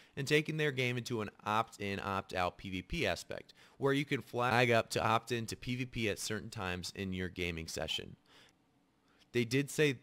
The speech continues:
this would give players better experience and more loot. However, many of us are hoping it's worth the risk of flagging,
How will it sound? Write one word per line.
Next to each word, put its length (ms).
this 260
would 200
give 240
players 340
better 420
experience 800
and 200
more 220
loot. 260
However, 300
many 320
of 120
us 140
are 80
hoping 340
it's 160
worth 300
the 80
risk 240
of 80
flagging, 480